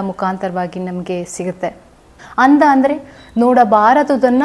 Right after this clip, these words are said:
ನೋಡುವುದರಲ್ಲಿ ಅನಾಸಕ್ತಿಯನ್ನ ನನಗೆ ತೋರಿಸು. ಹಾಗೆ ಮತ್ತೊಂದ ಕೇಳದಂತೆ ಕಿವುಡನ ಮಾಡಯ್ಯ ತಂದರೆ, ಕಿವುಡ ಅಂದರೆ ಕೇಳುವುದರಲ್ಲಿ ಅನಾಸಕ್ತಿಯನ್ನ ನನಗೆ ತೋರಿಸು. ಆದುದರಿಂದ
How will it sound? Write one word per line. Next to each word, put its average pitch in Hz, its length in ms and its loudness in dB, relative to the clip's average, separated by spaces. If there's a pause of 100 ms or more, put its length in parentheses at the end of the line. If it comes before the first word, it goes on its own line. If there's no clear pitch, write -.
ನೋಡುವುದರಲ್ಲಿ 240 880 2
ಅನಾಸಕ್ತಿಯನ್ನ 190 840 -8
ನನಗೆ 185 300 -6
ತೋರಿಸು. 175 580 -8 (840)
ಹಾಗೆ 214 400 2 (120)
ಮತ್ತೊಂದ 262 540 6 (140)
ಕೇಳದಂತೆ 254 920 6 (1120)
ಕಿವುಡನ 320 480 6 (160)
ಮಾಡಯ್ಯ 190 480 2
ತಂದರೆ, 175 440 -6 (560)
ಕಿವುಡ 302 360 4
ಅಂದರೆ 277 340 2
ಕೇಳುವುದರಲ್ಲಿ 262 880 0
ಅನಾಸಕ್ತಿಯನ್ನ 190 800 -6
ನನಗೆ 185 320 -8
ತೋರಿಸು. 170 640 -10 (300)
ಆದುದರಿಂದ 185 600 -4